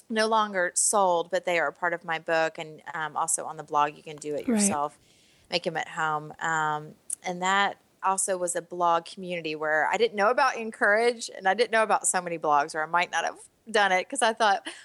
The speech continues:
Speaker 1: "Wouldn't it be cool if there was a bunch of moms and we grouped them together and we all shared and blogged together on this blog?" And, um, so
Speaker 2: <laughs>
Speaker 1: it was my kind of Encourage idea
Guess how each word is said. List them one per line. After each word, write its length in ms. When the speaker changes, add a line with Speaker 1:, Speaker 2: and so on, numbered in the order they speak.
Speaker 1:
"Wouldn't 180
it 60
be 100
cool 500
if 140
there 140
was 140
a 40
bunch 260
of 80
moms 560
and 120
we 160
grouped 240
them 120
together 360
and 80
we 100
all 480
shared 520
and 140
blogged 560
together 480
on 100
this 160
blog?" 400
And, 200
um, 400
so 260
Speaker 2:
<laughs> 80
Speaker 1:
it 40
was 180
my 200
kind 180
of 60
Encourage 600
idea 420